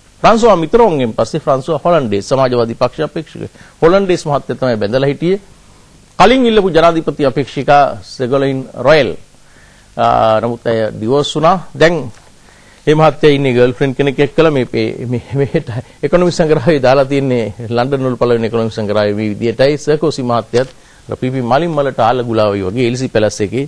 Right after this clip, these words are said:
the fifth largest economy in the world ප්‍රංශය, ආ,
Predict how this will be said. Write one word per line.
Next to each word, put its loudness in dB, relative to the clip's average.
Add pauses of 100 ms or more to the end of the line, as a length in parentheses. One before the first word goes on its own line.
(380)
the 2
fifth 0
largest 4
economy 2
in 0
the 2
world 6
ප්‍රංශය, 4 (880)
ආ, 0